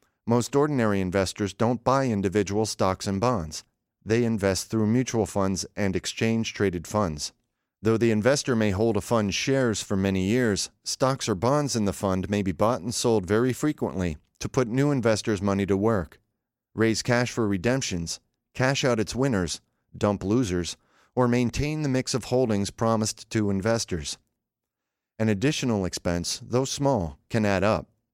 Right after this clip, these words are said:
with even a fraction of a percent significantly undermining the benefits of compounding over the years, notes Vanguard Sauter.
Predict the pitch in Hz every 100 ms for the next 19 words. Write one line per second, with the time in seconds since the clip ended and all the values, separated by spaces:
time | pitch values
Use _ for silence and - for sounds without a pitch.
0 | _ _ _ 110 120 143 139 131 - 147
1 | 151 131 110 95 - 92 - 98 101 -
2 | 107 92 120 151 156 139 147 135 131 98
3 | 92 92 101 90 107 117 - 135 123 -
4 | 127 135 110 98 95 98 101 90 104 110
5 | 123 87 76 - _ 95 95 - 104 98
6 | 95 95 90 - 117 110 78